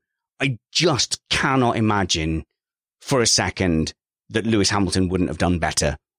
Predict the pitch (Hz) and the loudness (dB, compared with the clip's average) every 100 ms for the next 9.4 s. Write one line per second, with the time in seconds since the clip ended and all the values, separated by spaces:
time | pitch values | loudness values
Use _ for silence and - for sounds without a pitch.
0 | _ 110 101 95 113 98 - _ _ 117 | _ -2 0 0 0 0 -6 _ _ 0
1 | 131 143 123 117 117 107 101 92 107 127 | 0 0 -2 0 0 0 0 -2 0 0
2 | 123 107 104 98 101 95 98 - 120 107 | -2 -2 -2 0 0 0 -2 -2 -2 0
3 | 107 104 104 - 113 98 95 - _ _ | -2 -2 -2 0 2 0 -2 -8 _ _
4 | 131 117 120 113 107 - 107 - 107 101 | -4 -2 -2 -2 -2 -2 0 0 2 2
5 | 95 92 117 113 110 101 113 170 135 131 | 0 -4 0 2 2 0 0 0 0 0
6 | 151 - 113 113 - _ _ - 95 - | -2 -2 -2 -2 -4 _ _ -6 -6 -4
7 | 151 143 131 101 95 - 147 135 123 95 | 0 0 0 -2 -4 -2 0 2 0 0
8 | 92 85 - _ - - 175 147 113 101 | 0 -2 -8 _ -6 -2 0 -2 -2 -2
9 | - 87 92 85 | 0 0 0 -2